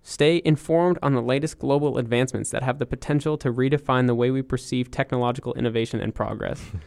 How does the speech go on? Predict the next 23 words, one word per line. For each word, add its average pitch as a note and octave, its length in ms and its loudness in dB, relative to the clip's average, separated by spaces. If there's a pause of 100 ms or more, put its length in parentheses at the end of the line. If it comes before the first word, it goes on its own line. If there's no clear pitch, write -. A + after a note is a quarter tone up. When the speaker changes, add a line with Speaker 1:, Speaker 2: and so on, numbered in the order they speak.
(340)
Speaker 2:
It G#2+ 120 -4
seems C3 180 2
like C3 140 6
that A2+ 180 6
person A2+ 280 2
will F#2+ 80 2
be F#2+ 60 6
really F#2+ 140 6
good F#2+ 160 4
at D#2+ 100 2
being, F2+ 200 2
like, E2+ 260 -2 (180)
passive F2+ 420 0
aggressive. E2 500 -6 (320)
They G2+ 160 4
would G2 140 4
know, - 180 0
like, - 80 6
Speaker 1:
Yeah. A#2+ 240 6
Speaker 2:
they're G#2 100 2
not G#2+ 220 4
able G#2 180 4
to, G2+ 320 4